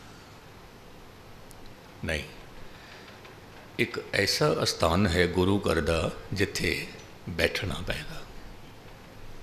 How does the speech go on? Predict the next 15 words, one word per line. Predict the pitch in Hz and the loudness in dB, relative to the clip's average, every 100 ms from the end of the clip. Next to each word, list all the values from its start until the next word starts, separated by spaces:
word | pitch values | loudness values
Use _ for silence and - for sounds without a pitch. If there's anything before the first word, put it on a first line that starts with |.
| - - - - - - - - - | -12 -14 -16 -16 -16 -16 -16 -14 -8
ਲਾਓ | 95 87 87 | 0 6 6
ਤਸੇ | 95 - 95 87 | 6 2 2 4
ਕਹਿੰਦਾ | 98 110 101 | 6 8 8
ਸੀ, | - 80 82 - - - | 6 2 -4 -8 -14 0
ਚੀਨ | - 85 90 | 4 4 4
ਦਾ | 90 | 4
ਧਰਮ | 76 80 95 101 | 4 4 4 6
ਗਿਆਨੀ, | 85 80 85 92 - - - - - - - - | 4 4 0 -2 -6 -14 -14 -14 -16 -18 -12 -4
ਕਹਿਣ | 101 104 | 0 0
ਲੱਗੇ, | 104 117 | 0 0
"ਜੇ | 98 98 78 | 2 2 4
ਰੱਬ | 87 92 | 4 6
ਨੂੰ | 127 139 | 4 6
ਮਿਲਣਾ | 92 92 110 135 123 | 6 8 10 12 10
ਹੈ | 85 82 | 10 8